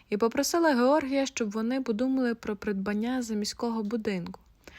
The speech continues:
щоб врешті-решт уникнути постійних візитів Марини Олександрівної.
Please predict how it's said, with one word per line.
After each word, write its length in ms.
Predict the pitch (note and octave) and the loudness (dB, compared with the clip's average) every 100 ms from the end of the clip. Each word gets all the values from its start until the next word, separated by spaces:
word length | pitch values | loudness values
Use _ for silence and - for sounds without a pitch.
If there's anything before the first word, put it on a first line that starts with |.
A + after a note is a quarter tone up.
| - - | -20 -14
щоб 260 | - G#3 | -4 -2
врешті-решт 880 | F#3 G3 G#3 G#3 G3+ F#3+ A#3+ C4+ - | 0 0 0 -2 -6 -2 -2 -4 -6
уникнути 600 | F#3+ G3 A#3+ - B3+ C4 | -4 -4 -4 -6 -4 -4
постійних 880 | B3 G3+ F#3+ - F3+ F#3 A3 B3 - | -6 -6 -8 -8 -4 -2 -2 -4 -4
візитів 520 | G#3+ F#3+ F3 F3+ G#3+ | -6 -4 -4 -4 -4
Марини 420 | G#3 F3+ F3 F3 | -4 -4 -4 -4
Олександрівної. 920 | F3+ F3+ - F#3+ F#3+ - F#3+ F#3+ G3 | -6 -8 -10 -12 -12 -12 -12 -12 -14